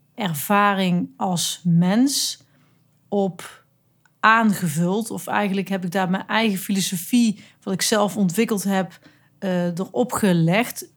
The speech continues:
Eh, mijn filosofie van het hoofd, het voelen en het hart. En ik heb daar die frequenties aan gekoppeld, echt gevoelsmatig, omdat het, zeg maar, op die manier als een kloppend verhaal voelt voor mij.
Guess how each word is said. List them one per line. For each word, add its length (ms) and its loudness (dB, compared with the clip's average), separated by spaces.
Eh, 200 -2
mijn 200 2
filosofie 880 -2
van 400 0
het 140 -8
hoofd, 580 2
het 140 -6
voelen 420 2
en 120 -4
het 120 -2
hart. 500 -2
En 160 0
ik 100 2
heb 200 -2
daar 240 0
die 360 -2
frequenties 680 0
aan 240 2
gekoppeld, 800 -2
echt 280 0
gevoelsmatig, 1120 0
omdat 400 2
het, 140 -4
zeg 280 -4
maar, 440 0
op 180 -6
die 160 4
manier 580 2
als 140 0
een 100 2
kloppend 380 0
verhaal 500 2
voelt 340 0
voor 180 -2
mij. 440 0